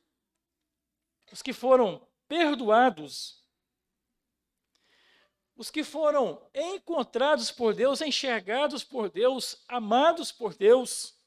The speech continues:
os resgatados da mão do inimigo, os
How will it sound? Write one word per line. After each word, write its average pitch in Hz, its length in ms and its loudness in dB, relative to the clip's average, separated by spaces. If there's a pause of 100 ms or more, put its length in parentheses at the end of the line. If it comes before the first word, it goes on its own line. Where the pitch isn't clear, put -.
(800)
os 240 240 -12
resgatados 254 1040 0
da 220 140 0
mão 247 360 2
do 220 140 -4
inimigo, 208 580 -4 (1400)
os 226 220 -12